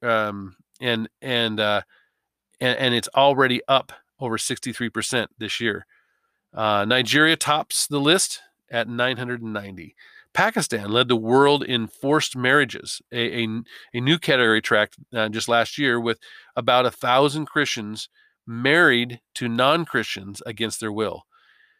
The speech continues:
As-, Asia accounted for seventy-two percent of the forced marriages tallied by Open Doors. China arrested, jailed, and, and detained without charge, um,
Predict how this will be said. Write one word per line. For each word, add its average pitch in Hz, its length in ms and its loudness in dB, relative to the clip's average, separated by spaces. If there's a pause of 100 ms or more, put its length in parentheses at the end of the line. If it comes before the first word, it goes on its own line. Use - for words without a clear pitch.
(400)
As-, 139 380 2
Asia 143 720 0
accounted 135 680 -2
for 127 200 -2
seventy-two 160 720 -2
percent 127 680 -4
of 117 140 -8
the 101 80 -10
forced 120 380 -6
marriages 113 560 -2
tallied 107 400 -2
by 98 160 -8
Open 98 260 -8
Doors. - 300 -10 (580)
China 143 720 2
arrested, 127 560 2 (240)
jailed, 139 460 2
and, 127 240 -6
and 120 200 -4
detained 131 600 0
without 123 400 2 (560)
charge, 156 520 4 (120)
um, 117 500 -2